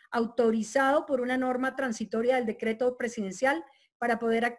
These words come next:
para poder trabajar. Y entonces, ¿las excepciones están vigentes? ¿O podemos empezar a ver que cada juez,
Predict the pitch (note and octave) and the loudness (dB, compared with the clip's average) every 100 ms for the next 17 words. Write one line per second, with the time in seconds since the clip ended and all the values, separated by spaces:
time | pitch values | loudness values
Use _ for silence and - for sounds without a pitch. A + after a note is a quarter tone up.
0 | _ - G#3+ G#3 F#3+ G3 G#3 G3+ G#3+ D4+ | _ -4 -4 -2 -4 -4 -2 -2 0 -2
1 | - _ _ _ _ _ _ _ _ - | -4 _ _ _ _ _ _ _ _ 0
2 | A#3+ B3 D4 D4 D#4+ E4 - B3 A#3+ A#3+ | 2 4 2 2 0 -2 -2 -2 -2 -2
3 | A3+ - C#4 E4 E4 C4 C4 C#4 F4 F4 | -2 0 0 0 -4 -2 -2 -2 -4 -4
4 | G#4 A#4 - _ _ _ _ _ - D4 | -4 -8 -12 _ _ _ _ _ 2 6
5 | E4 F4 C#4+ C4+ C4+ D4+ D#4+ C4 A#3 B3 | 6 4 4 6 4 0 -2 -2 0 2
6 | C4 C#4 C#4+ C#4+ C4 C#4+ C4+ C#4 D4 C#4+ | 2 2 0 -2 0 2 4 2 4 4
7 | C#4 - | 2 -8